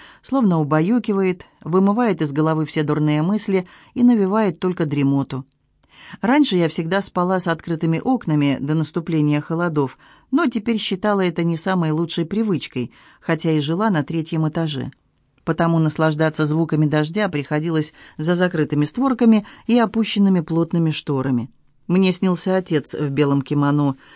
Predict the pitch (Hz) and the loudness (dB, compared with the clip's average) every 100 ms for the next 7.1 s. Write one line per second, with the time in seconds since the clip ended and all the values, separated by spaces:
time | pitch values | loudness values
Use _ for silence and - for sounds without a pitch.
0 | - - - 190 185 214 214 202 208 196 | -20 -20 -2 0 2 2 2 2 4 4
1 | 190 185 202 202 226 208 - 165 165 175 | 2 0 0 2 4 2 0 -2 0 0
2 | 202 233 - 147 139 135 131 165 190 185 | 2 0 -2 -2 0 -2 -2 0 2 2
3 | 170 165 185 226 156 135 127 - _ _ | 2 0 0 2 2 0 -2 -10 _ _
4 | 160 156 160 151 160 151 156 151 202 214 | -4 -2 -4 -4 -4 -2 0 0 0 0
5 | 165 135 190 190 151 143 135 135 147 165 | -2 0 0 0 0 -4 -4 -4 -2 0
6 | 170 147 143 151 147 147 - 127 117 113 | 0 0 -2 -2 -2 -4 -2 -4 -2 -6
7 | 101 | -8